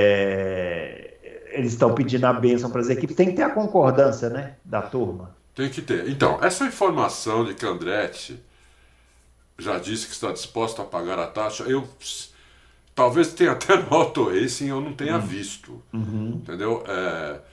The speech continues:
Speaker 2: porque se a Andretti pagar a taxa, realmente não tem o que,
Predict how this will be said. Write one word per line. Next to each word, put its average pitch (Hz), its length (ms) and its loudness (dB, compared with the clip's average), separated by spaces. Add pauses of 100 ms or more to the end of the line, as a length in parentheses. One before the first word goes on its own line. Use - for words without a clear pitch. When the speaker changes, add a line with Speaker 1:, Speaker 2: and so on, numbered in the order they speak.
(580)
Speaker 2:
porque 139 260 -2
se - 160 -2
a 226 120 4
Andretti 113 680 -2 (260)
pagar 113 360 4
a 151 40 4
taxa, 139 580 0 (840)
realmente 95 640 -6
não 220 140 -4
tem 143 280 0
o 175 60 -2
que, 214 440 -10